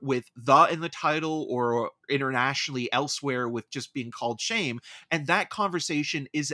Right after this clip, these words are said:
as obnoxious or as sort of minute in detail as any conversation,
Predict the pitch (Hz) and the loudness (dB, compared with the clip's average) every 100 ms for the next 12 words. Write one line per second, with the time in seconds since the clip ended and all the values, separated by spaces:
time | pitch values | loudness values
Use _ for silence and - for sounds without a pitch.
0 | - 131 165 180 139 120 101 - 117 131 | 0 0 0 -2 -6 -6 -6 -8 -8 -8
1 | - - - _ _ - 139 135 131 127 | -8 -10 -16 _ _ -2 0 2 2 0
2 | - - - 131 131 131 127 - 151 135 | -2 -12 2 4 4 2 -2 -4 -4 -2
3 | 127 120 _ _ 139 131 131 131 170 165 | -2 -4 _ _ 0 0 2 0 2 2
4 | - - 143 123 117 185 220 - 131 107 | 0 -8 -8 -8 -4 -4 -4 -4 -4 -2
5 | 117 - 139 143 143 139 - 175 175 - | -4 2 4 4 4 0 -2 -2 -2 -2
6 | 165 151 - 139 - 151 127 120 | -2 -2 -2 -2 -2 -6 -8 -10